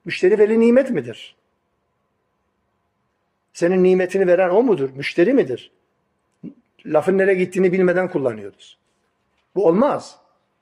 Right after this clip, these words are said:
Bu konuların ve benzeri konuların tamamı için söylüyorum. Allah'ın kısaca ve fo-, bir formül olarak Allah'ın "ben yaparım ve bana aittir" dediği bir konuyu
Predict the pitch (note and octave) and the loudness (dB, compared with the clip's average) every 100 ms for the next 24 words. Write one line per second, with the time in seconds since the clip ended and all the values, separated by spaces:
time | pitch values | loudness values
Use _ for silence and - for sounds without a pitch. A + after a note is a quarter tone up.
0 | _ _ _ _ _ _ _ _ _ F3+ | _ _ _ _ _ _ _ _ _ -12
1 | D3+ C4+ - A3+ A3 G#3 A3+ G#3+ E3 F#3+ | -2 -2 0 0 2 2 2 0 0 0
2 | F#3 F3+ F#3+ A#3 G3 F3+ F3+ A3+ G3 A#3+ | -2 -2 -2 -2 -2 0 -2 -2 -2 -2
3 | F3 D3 B2+ C#3 - C3+ B2 G#2 G#2+ _ | -2 -4 -8 -10 -8 -8 -8 -12 -16 _
4 | _ _ _ _ _ _ E3 F3+ F#3+ G3 | _ _ _ _ _ _ -2 2 2 0
5 | C4 - - G3+ D#3+ F#3+ F3+ B2+ D#3+ F3+ | -2 -6 -2 0 0 0 -2 -2 -4 -4
6 | D#3+ F#3+ - F#3 G#3+ G3+ B2+ A2+ G#2+ _ | -6 -4 0 0 2 0 -2 -6 -14 _
7 | _ _ _ _ _ D#3+ E3+ F#3+ B3 F3+ | _ _ _ _ _ -2 0 0 -2 0
8 | A3 C4+ F3+ E3 C#3 C3 D3 D#3+ G3+ D4 | 0 2 0 0 -2 -2 -2 0 0 0
9 | C4 G3+ G3 F3 E3 D#3+ D3 D#3+ D3 G3 | -2 -2 -2 0 0 0 -2 -4 -2 -2
10 | F#3 D#3 B3 | 0 2 0